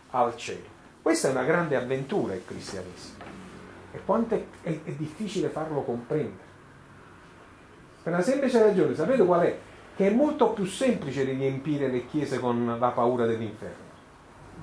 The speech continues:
È molto più facile,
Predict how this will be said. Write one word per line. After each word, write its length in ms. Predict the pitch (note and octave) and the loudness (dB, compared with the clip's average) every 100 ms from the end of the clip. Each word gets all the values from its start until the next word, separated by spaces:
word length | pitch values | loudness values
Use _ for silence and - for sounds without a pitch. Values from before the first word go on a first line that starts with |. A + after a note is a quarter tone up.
| - - - - - - - - - | -18 -20 -20 -20 -20 -20 -20 -20 -4
È 80 | F3+ | 2
molto 380 | A#3 C#4+ B3 - | 4 4 4 2
più 140 | G3 | 0
facile, 840 | F3+ - B3 D#3+ - C3+ B2+ A2 | 0 4 6 4 0 -8 -8 -10